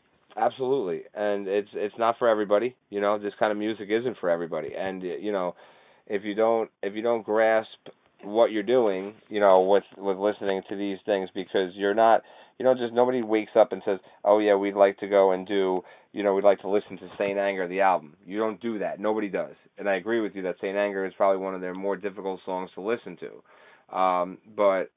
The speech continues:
I think that, um, I, I would probably have to say that, honestly, uh,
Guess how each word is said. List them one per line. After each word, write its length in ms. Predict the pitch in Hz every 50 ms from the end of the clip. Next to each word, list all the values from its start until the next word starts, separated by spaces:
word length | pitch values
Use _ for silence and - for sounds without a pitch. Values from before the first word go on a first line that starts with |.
| _ -
I 140 | 92 98
think 300 | 98 _ 113 110 107 101 _ -
that, 340 | 101 98 95 95 92 - - 95
um, 460 | 95 95 90 87 87 87 87 78 _ _ _ _ _ _ _ _ _ _ _ _ _ _ _ _ _ _ _ _ _ 104 95 90 85 _ _ -
I, 80 | 92 98 82
I 100 | 87 95
would 160 | 101 104 101
probably 300 | - - 117 117 120 117
have 220 | 113 113 104 101 -
to 80 | 98 98 _
say 180 | 104 98 101 98
that, 280 | 95 98 90 87 - 76
honestly, 680 | 92 95 95 95 92 _ - 98 95 92 90 87 82
uh, 360 | 82 85 85 82 80 78 80